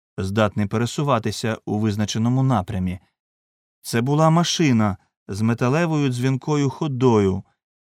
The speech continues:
і з гнучкими, довгими і блискучими суглобами. Одним вона вхопилася за молоду сосну, що гойдалися й гуркотіли,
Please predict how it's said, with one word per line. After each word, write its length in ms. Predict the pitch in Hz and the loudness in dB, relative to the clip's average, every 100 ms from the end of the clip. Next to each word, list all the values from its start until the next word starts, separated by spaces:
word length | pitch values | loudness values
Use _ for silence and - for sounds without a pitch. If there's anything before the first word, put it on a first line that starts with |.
| _ | _
і 80 | 113 | -2
з 80 | 110 | 0
гнучкими, 720 | 123 139 - - 165 180 156 | 0 0 -2 0 2 2 2
довгими 600 | 117 131 160 139 143 135 | 2 4 4 4 2 2
і 60 | 120 | 2
блискучими 680 | 117 110 147 131 131 120 | 0 -2 -2 -2 0 0
суглобами. 840 | 120 143 123 135 110 95 87 82 82 _ _ _ - | 0 -2 0 2 2 -2 -8 -10 -14 _ _ _ -2
Одним 440 | 101 98 110 98 | -2 2 2 4
вона 200 | 101 101 | 2 0
вхопилася 680 | 95 107 98 117 107 101 101 | -2 -4 -2 0 0 -2 -4
за 120 | 104 | -2
молоду 380 | 104 110 107 110 | -2 -2 -2 -4
сосну, 480 | 127 113 110 80 69 _ _ _ _ - | -4 -4 -4 -6 -10 _ _ _ _ -18
що 260 | - 147 135 | -4 0 2
гойдалися 640 | 147 139 151 135 127 143 | 2 2 2 2 0 0
й 80 | 123 | 0
гуркотіли, 800 | 123 117 113 104 156 160 156 | 0 -2 -4 -2 -2 0 -2